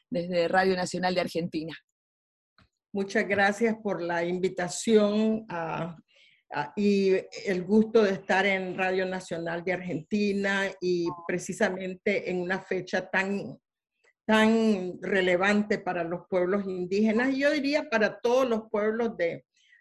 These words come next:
Speaker 2: de, de nuestra región, porque el tema de los derechos de los pueblos indígenas no solo nos corresponde promoverlo a nosotros como indígenas, sino que a toda la población.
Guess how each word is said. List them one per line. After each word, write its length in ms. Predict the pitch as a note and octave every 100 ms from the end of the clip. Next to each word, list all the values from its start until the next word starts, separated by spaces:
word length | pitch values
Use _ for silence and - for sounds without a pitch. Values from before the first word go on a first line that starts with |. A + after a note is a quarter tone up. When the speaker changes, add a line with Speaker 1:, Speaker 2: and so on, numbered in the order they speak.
| -
Speaker 2:
de, 340 | G3 F#3+ F3
de 140 | E3+ F#3
nuestra 400 | F#3+ F3 F#3 E3+
región, 800 | D3+ D#3 - G3 F3 D#3 D#3 D3+ _ _ _ _ _ -
porque 760 | G#3 F#3+ - G3+ F#3+ F3 F3
el 180 | F3+ -
tema 720 | A3+ A3+ B3 B3+ B3+ B3 A#3+
de 120 | G3 F#3
los 160 | G3
derechos 400 | F#3+ G3 G3+ C4
de 80 | A3+
los 100 | G#3+
pueblos 320 | A3 G#3 A3+
indígenas 560 | G3 F#3 G#3 A3 G#3 G#3+
no 400 | G#3 G#3 G#3 G#3
solo 300 | G#3 G#3+ G#3+
nos 240 | G#3 F#3 - _ -
corresponde 1000 | F3+ E3 E3 G#3 G#3 G#3 G3 F#3+ F#3 - _ _ _
promoverlo 680 | G#3+ F#3+ F#3 G3 A#3 C4+ A#3+
a 40 |
nosotros 680 | G3+ G3 - A#3 A3+ E3 D3+
como 220 | D#3 D#3+
indígenas, 840 | E3 E3 F#3+ F#3+ D3 C#3 D3+ - _ _ _
sino 500 | - G3 F#3+ F#3+ -
que 220 | A3+ -
a 220 | F#3 - -
toda 280 | G3+ G#3 F#3
la 200 | E3+ -
población. 880 | D#3 D3 D3 - - C#3+ C#3 A#2+